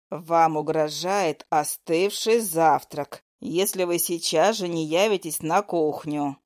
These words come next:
сердито проворчала Марта, заглянувшая в гостевую комнату. «Поторопитесь, Сони».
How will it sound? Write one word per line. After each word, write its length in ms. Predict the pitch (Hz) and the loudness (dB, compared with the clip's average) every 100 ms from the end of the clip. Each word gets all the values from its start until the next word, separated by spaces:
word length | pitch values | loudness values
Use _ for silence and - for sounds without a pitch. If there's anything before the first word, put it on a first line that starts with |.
| _ | _
сердито 520 | - - 262 269 254 | -8 -4 -2 -2 -2
проворчала 540 | 226 226 247 - 269 285 | 0 0 -2 0 2 4
Марта, 500 | 254 180 - 165 160 _ _ - | 4 2 -4 -12 -16 _ _ -12
заглянувшая 640 | 214 220 220 220 214 214 | 0 4 6 4 4 4
в 40 | 202 | 4
гостевую 480 | 196 - 220 214 | 2 2 4 4
комнату. 600 | 214 202 170 156 - - - _ _ _ | 4 2 0 -4 -10 -18 -20 _ _ _
«Поторопитесь, 1080 | 175 160 160 156 156 156 170 175 170 156 143 | 2 4 4 4 4 2 -2 0 0 -2 -4
Сони». 760 | - 185 185 180 160 143 139 | -2 2 4 4 2 -4 -8